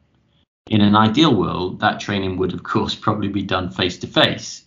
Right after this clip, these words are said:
um, but that is unlikely to be possible right now in many cases. Um, so companies probably need to work harder than ever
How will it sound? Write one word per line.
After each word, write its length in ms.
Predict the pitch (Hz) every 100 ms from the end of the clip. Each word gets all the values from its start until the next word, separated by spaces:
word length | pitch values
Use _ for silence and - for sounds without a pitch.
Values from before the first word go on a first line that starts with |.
| -
um, 340 | 87 85 85 - - _ _ -
but 120 | 78
that 140 | 85
is 100 | 87
unlikely 540 | 87 82 82 - 92 80
to 100 | -
be 120 | -
possible 440 | - 87 - -
right 260 | 82 80 82
now 280 | 85 85 85
in 80 | 90
many 240 | 90 85
cases. 680 | - - - - - - - _ _ -
Um, 320 | - - -
so 180 | - -
companies 400 | - 90 92 90
probably 320 | - 98 92
need 220 | 87 90 -
to 100 | 95
work 160 | 90
harder 320 | - 101 95
than 140 | 95 101
ever 360 | 110 85 85